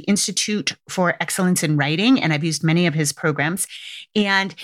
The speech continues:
he has this whole diatribe on using a pen versus pencil. And it was mind-blowing. And it shifted my whole idea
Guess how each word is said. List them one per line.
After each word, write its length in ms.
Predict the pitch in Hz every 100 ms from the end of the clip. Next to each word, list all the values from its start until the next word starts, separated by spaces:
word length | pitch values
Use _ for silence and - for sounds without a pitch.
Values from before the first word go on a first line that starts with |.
| - -
he 360 | 277 269 277 -
has 260 | - 220 -
this 180 | 220 -
whole 180 | 262
diatribe 520 | 262 214 202 196 190 -
on 140 | 180 180
using 260 | 175 170
a 80 | 160 151
pen 360 | - 233 226 190
versus 320 | 175 - 165
pencil. 560 | - 180 175 - 139 -
And 120 | 180
it 80 | 143
was 160 | 170
mind-blowing. 720 | 170 170 175 233 233 196 165 160
And 80 | 165
it 80 |
shifted 380 | - 392 - 269
my 100 | 175
whole 480 | 143 - 262 320 - 190
idea 500 | 175 151 190 170